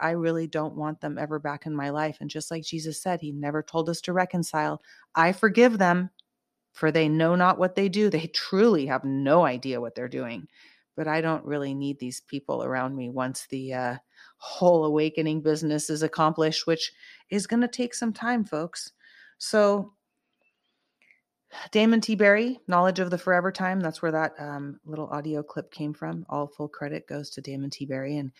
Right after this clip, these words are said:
um, the entire series, one through eight, is available,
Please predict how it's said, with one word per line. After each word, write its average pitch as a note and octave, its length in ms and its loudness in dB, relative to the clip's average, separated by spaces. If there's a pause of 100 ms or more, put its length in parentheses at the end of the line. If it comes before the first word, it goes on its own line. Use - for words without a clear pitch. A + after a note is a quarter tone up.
(380)
um, C#3 200 -6
the C#3 140 -4
entire E3 380 2
series, D#3+ 440 0
one D3+ 160 0
through D3+ 200 -6
eight, D3 280 -4
is C#3+ 360 -6
available, C#3 640 -4